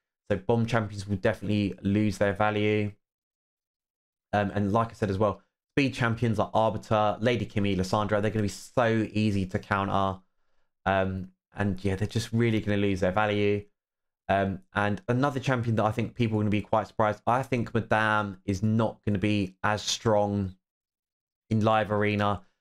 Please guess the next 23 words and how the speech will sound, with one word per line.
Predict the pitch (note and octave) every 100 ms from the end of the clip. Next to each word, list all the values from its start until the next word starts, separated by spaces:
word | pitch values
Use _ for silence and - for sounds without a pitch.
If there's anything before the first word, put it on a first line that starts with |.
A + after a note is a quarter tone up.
| _ _ -
because | A#2 C3 A#2+ - -
you | A#2+
need, | A#2+ C3+ C3 - - _
you | A2+
need, | B2 C3 C3+ G#2+
like, | A2 G#2+ -
a | G#2
speed | G2+ - - A#2 A#2
champion | A#2 G#2 G2 G#2 G2
so | -
you | A2 G#2+
go | G#2+
first, | G2 - A2 G#2+ G2 -
so | - G#2+
she | F#2+ - G#2
gets | F2+ -
to | -
do | G#2 G2
her | G2+
abilities. | F#2+ A2 G#2+ G#2 G#2+ G#2+ - _ _ - - _ -
And | G2+ G2+ G2+ F#2
if | A2+ A2+
there's | B2 A2